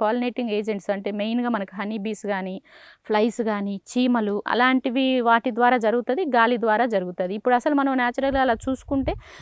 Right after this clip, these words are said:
అసలు ఈగలు కూడా కనిపించట్లేదు కొన్ని ఫామ్స్‌లో అని చెప్తా ఉన్నారు. So పాలినేషన్ ఎంత పూత వచ్చింది అన్నది కాదు ఇంపార్టెన్స్,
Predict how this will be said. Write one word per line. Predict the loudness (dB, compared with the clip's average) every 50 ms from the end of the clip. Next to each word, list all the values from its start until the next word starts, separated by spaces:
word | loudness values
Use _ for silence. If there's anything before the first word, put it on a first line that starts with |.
| -10 -6
అసలు | -4 0 0 2
ఈగలు | 4 6 6 6 8 6 6
కూడా | 4 4 4
కనిపించట్లేదు | 4 2 2 2 2 2 0 0 0 -2 -2 -2 0 -2 -4 -6 -4
కొన్ని | -4 -2 -2 0
ఫామ్స్‌లో | 2 4 4 4 2 0 0 0 0
అని | 2 0
చెప్తా | 0 -2 -2 -4 _ -2 0 0 0
ఉన్నారు. | 0 -2 -6 -6 -6 -8 -6 -4
So | -4 0
పాలినేషన్ | 4 6 6 6 8 6 4 2 2 0 0 0 -2 -4 -12 -14 -8 -2 2
ఎంత | 4 4 6 4 4
పూత | 2 2 0 0 0 0
వచ్చింది | -2 -2 0 2 4 4 4 6
అన్నది | 4 4 4 2 2 0
కాదు | 0 0 0 0 0 0
ఇంపార్టెన్స్, | -2 -6 -4 -4 -4 -4 -4 -6 -8 -8 -4 -4 -4